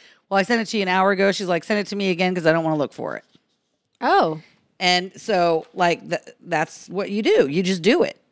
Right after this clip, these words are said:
Speaker 1: you know? And once you learn that that's what she needs, then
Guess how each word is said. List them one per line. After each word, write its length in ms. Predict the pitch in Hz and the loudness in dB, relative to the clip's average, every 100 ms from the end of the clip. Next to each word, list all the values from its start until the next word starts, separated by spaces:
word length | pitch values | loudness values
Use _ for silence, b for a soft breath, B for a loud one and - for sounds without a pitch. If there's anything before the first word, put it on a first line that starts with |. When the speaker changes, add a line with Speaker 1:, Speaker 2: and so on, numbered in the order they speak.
| - | -4
Speaker 1:
you 100 | 160 | 0
know? 280 | 165 185 - B B - | 2 0 -2 B B 0
And 120 | 202 | 4
once 240 | 247 285 | 4 2
you 140 | 247 220 | 0 2
learn 360 | 226 277 233 | 2 2 0
that 140 | 202 - | -2 0
that's 240 | 175 170 | 0 0
what 160 | 196 - | -6 -6
she 200 | - 180 | -6 -4
needs, 480 | 233 240 202 165 160 | -4 -4 -4 -8 -6
then 240 | 180 | -4